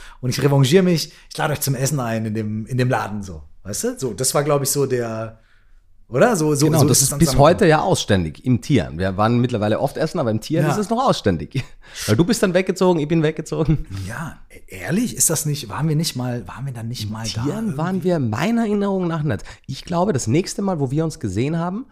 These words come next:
Speaker 2: weil, also beziehungsweise das erste Mal, als
Speaker 1: Ja,
Speaker 2: wir uns gesehen haben,
Speaker 1: ja.
Speaker 2: weil wir haben uns ja bei unserem Talk nicht gesehen, war, als ich dann in Hamburg, glaube ich, bei einem Konzert von dir war. Und ich weiß es nicht, ob's Zufall ist, aber es ist mir noch sehr in Erinnerung. Du kamst auf die Bühne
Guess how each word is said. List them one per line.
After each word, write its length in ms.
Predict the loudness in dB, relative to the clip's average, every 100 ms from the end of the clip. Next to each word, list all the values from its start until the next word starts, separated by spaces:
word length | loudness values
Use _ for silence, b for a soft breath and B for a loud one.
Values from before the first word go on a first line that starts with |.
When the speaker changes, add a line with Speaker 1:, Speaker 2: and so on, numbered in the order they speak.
| -6
Speaker 2:
weil, 140 | -6 -6 -20 -16 -8
also 120 | -8
beziehungsweise 320 | -4 -4 -2
das 40 | -2
erste 300 | -2 -2 -4
Mal, 180 | -6 -6
als 220 | -4 -2
Speaker 1:
Ja, 60 |
Speaker 2:
wir 20 | -2
uns 120 | -2
gesehen 220 | 0 2
haben, 100 | 2
Speaker 1:
ja. 40 | 0
Speaker 2:
weil 160 | 0
wir 80 | 0
haben 140 | 0
uns 160 | 0 -2
ja 120 | -6
bei 120 | -6 -8
unserem 240 | -8 -8
Talk 240 | -6 -4
nicht 160 | -2 -2
gesehen, 320 | -4 -2 -2 -4 B B
war, 540 | -14 -4 0 2 0 -2
als 320 | -6 -6 -8 -6
ich 360 | -6 -6 -8
dann 480 | -2 0 0 -2 -4 -6
in 440 | -4 -2 0 -2 -6 -14 -20
Hamburg, 580 | -10 -4 0 0 -2 -4
glaube 360 | -4 -2 -2
ich, 140 | -4 -4
bei 200 | -4 -4
einem 240 | -4 -6
Konzert 520 | -4 -8 -6 -4 -4 -4
von 180 | -10
dir 160 | -8 -6
war. 320 | -4 -2 -4 B B B -10
Und 240 | -2 -2 -2
ich 80 | 0
weiß 180 | 0 0
es 100 | -4
nicht, 120 | -4
ob's 200 | -6 -6
Zufall 380 | -8 -4 0 0
ist, 100 | 0
aber 200 | 0 -2 -6 -12
es 160 | -8
ist 80 | -4
mir 80 | 0
noch 100 | 0
sehr 220 | 2 2
in 60 | 2
Erinnerung. 420 | 0 0 0 -2 B B
Du 80 | -6
kamst 280 | -2 -2 -4
auf 120 | -6
die 80 | -4
Bühne 400 | 0 4 4